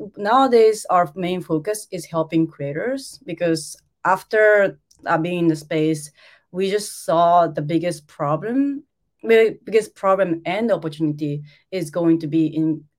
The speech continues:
in N F T creators, because opportu-, if I talk about opportunity, if we are going to, if we want to bring more people to Web three, actually N F T creators are the ones who are bringing people to N F T space. For example, a lot of female, uh,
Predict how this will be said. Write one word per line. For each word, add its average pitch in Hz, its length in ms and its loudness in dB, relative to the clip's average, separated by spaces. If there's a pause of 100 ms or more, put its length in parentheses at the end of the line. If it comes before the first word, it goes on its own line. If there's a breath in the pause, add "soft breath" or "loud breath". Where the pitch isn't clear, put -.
(160)
in 165 140 2
N 160 140 2
F 151 100 -4
T 156 80 -6
creators, 156 680 -6
because 160 460 -4
opportu-, 185 380 -8 (960)
if 202 100 -8
I 196 60 4
talk 190 160 -2
about 165 140 -2
opportunity, 160 680 -4 (800 loud breath)
if 240 180 8
we 254 140 4
are 220 80 8
going 185 340 2
to, 165 440 -6 (260)
if 202 100 -6
we 233 160 2
want 190 340 -2
to 180 80 -2
bring 165 280 4
more 151 140 2
people 180 420 -4
to 160 120 -4
Web 147 280 -4
three, 165 400 -4 (640 soft breath)
actually 180 320 0
N 180 100 -2
F 165 100 -6
T 165 120 -4
creators 220 540 0
are 175 220 0
the 160 120 0
ones 156 320 0
who 160 100 -8
are 156 60 -2
bringing 156 520 0
people 147 380 -6
to 151 160 -8
N 139 120 -4
F 147 100 -14
T - 100 -18
space. 151 680 -2
For - 60 -14
example, 156 760 -2
a 160 80 -4
lot 160 220 0
of 147 100 -6
female, 156 720 -2
uh, 151 200 -2